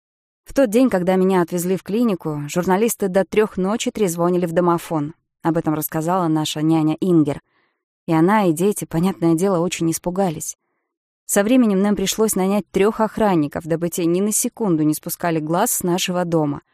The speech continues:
и затемнить все окна, чтобы фотографы не смогли снимать нашу семью, пребывавшую в глубоком шоке. Журналисты ни на шаг не отступали от Ингер, когда она отводила детей в сад и школу или забирала их оттуда.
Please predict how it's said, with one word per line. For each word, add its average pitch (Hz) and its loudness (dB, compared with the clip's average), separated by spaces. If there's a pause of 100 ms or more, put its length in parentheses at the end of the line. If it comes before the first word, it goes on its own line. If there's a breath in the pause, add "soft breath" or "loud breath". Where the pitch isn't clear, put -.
(360)
и 185 0
затемнить 202 0
все - 0
окна, 190 0
чтобы 147 -10
фотографы 185 -4
не 151 0
смогли 160 -2
снимать 175 -2
нашу 156 -4
семью, 160 -4
пребывавшую 160 -4
в 151 -10
глубоком 160 -2
шоке. - -8 (720)
Журналисты 208 0
ни 196 2
на 226 2
шаг - 2
не 165 4
отступали 175 -2
от 156 -2
Ингер, 214 2
когда 160 -2
она 160 4
отводила 165 -2
детей 160 -4
в - -10
сад 170 -4
и 151 -6
школу 180 -4
или 151 -2
забирала 170 -2
их 151 -6
оттуда. 160 -10